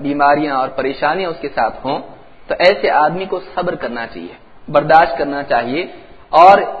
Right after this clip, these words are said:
یہ برداشت کرنا تب آسان ہوگا جب آدمی اس کے اجر پر نگاہ رکھے کہ بڑھاپے کی تکلیفیں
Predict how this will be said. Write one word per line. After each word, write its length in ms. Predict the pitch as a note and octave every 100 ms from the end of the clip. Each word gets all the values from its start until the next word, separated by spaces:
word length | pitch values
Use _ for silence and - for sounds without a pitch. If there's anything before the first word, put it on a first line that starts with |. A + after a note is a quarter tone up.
| -
یہ 120 | E3 F3
برداشت 560 | E3 E3+ F#3 G3 -
کرنا 200 | F#3+ G3
تب 260 | F#3+ A3+ A#3
آسان 420 | E3 E3+ E3+ E3+
ہوگا 480 | D3 B2+ C#3+ D3+ - - -
جب 120 | D#3 C#3+
آدمی 380 | D3 D3 E3+ F3
اس 140 | -
کے 100 | D#3+ -
اجر 240 | D#3+ D#3
پر 140 | -
نگاہ 300 | C#3 A2+ G#2
رکھے 300 | G#2 F#2 - - - - - - - - -
کہ 100 | -
بڑھاپے 440 | D3+ C#3+ D#3 D#3 E3+
کی 120 | E3+
تکلیفیں 560 | D3+ - D3 D3+ E3